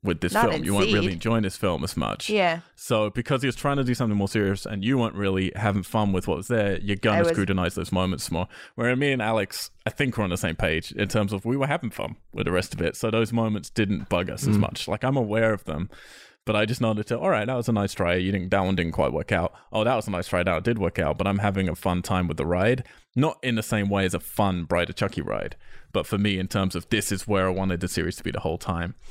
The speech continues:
Speaker 1: So I get what you're saying. Like, I do think as a director, he, there's,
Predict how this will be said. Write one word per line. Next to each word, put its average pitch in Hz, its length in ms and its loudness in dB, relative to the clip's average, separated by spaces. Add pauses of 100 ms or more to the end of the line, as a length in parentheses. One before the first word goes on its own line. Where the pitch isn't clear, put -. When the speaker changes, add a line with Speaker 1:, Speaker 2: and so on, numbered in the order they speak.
(160)
Speaker 1:
So - 160 -2
I 135 40 0
get 151 200 2
what 120 80 -2
you're 101 100 0
saying. 92 340 0
Like, 92 180 0
I 113 40 4
do 110 160 2
think - 400 -4
as 113 140 2
a 104 60 0
director, 98 480 0
he, 92 220 -6
there's, 104 340 2